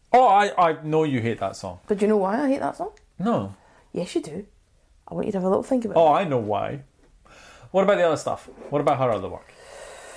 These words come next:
Speaker 2: Um, "Not push city limits."
Speaker 1: Oh, I don't like that song.
Speaker 2: Do
Speaker 1: What
Speaker 2: you
Speaker 1: about Steamy Windows?
Speaker 2: Um, Proud Mary.
Speaker 1: Private Dancer.
Speaker 2: Proud Mary.
Speaker 1: So, I mean, it's just g-, great. Um,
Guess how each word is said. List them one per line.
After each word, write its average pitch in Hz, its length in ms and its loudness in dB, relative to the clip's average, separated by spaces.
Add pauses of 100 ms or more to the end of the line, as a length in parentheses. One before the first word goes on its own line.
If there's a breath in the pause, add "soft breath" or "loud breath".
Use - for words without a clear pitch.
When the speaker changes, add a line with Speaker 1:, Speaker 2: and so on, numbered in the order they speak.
(220 loud breath)
Speaker 2:
Um, 208 580 2
"Not 440 420 4
push 453 240 6
city 494 460 6
limits." 453 540 2
Speaker 1:
Oh, 110 100 -12
I 123 60 -8
don't 123 140 -12
like 101 120 -14
that 90 160 -18
song. 92 320 -16
Speaker 2:
Do - 80 2
Speaker 1:
What - 80 4
Speaker 2:
you 139 100 2
Speaker 1:
about - 120 -12 (220)
Steamy 147 280 -2
Windows? 131 560 0 (640 loud breath)
Speaker 2:
Um, 190 580 0 (440)
Proud 226 220 4
Mary. 175 200 4
Speaker 1:
Private 147 340 2
Dancer. 131 540 0
Speaker 2:
Proud 151 240 -10
Mary. 131 280 -16 (160)
Speaker 1:
So, 170 120 4
I 170 100 2
mean, 208 100 2
it's 202 120 -6
just - 260 -6
g-, 139 200 -6
great. 131 400 2 (800 soft breath)
Um, 151 840 4